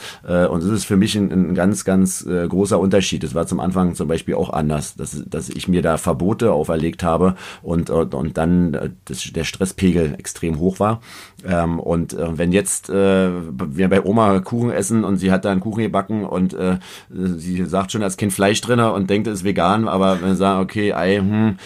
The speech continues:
oh gut, dann isst du halt ein Stück Kuchen. Oder wenn wir, äh, irgendwo sind und auf der Pizza ist, äh, Käse, äh, drauf,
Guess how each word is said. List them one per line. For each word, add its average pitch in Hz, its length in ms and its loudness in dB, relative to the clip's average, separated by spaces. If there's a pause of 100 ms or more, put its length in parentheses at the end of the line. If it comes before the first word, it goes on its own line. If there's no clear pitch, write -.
(220)
oh 90 100 2
gut, 92 220 -2
dann 85 100 0
isst - 180 -6
du 87 80 0
halt 80 140 -2
ein 80 100 -4
Stück - 240 -10
Kuchen. 78 460 -6
Oder 78 380 -2
wenn 80 180 -2
wir, 82 240 2
äh, 65 280 -2
irgendwo 92 460 0
sind 92 300 2
und 90 220 0
auf - 100 -8
der 90 140 -4
Pizza 95 380 -2
ist, - 280 -4
äh, 85 220 -2
Käse, 98 480 2 (340)
äh, 92 200 2
drauf, 92 500 2